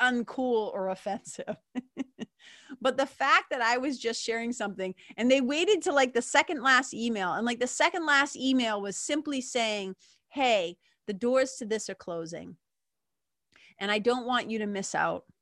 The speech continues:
because there won't be any secret squirrel back, you know, backdoor deals, even if you're a friend of mine."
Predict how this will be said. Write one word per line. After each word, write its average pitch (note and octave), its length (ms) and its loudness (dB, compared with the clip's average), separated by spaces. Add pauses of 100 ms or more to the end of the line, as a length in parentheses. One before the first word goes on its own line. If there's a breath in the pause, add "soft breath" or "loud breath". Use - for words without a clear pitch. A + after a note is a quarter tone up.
(800)
because A3 280 4
there A#3+ 140 10
won't A#3+ 240 4
be C4 140 -2
any A#3+ 220 0
secret A#3 340 -4
squirrel G#3+ 340 -4
back, G3 360 -2 (340)
you - 220 -6
know, G3 140 -2
backdoor G#3 480 0
deals, G3 420 -2
even G#3 240 -4
if A3 120 -6
you're G#3 180 -2
a F#3 40 -6
friend F#3 260 -6
of F3+ 80 -6
mine." - 340 -12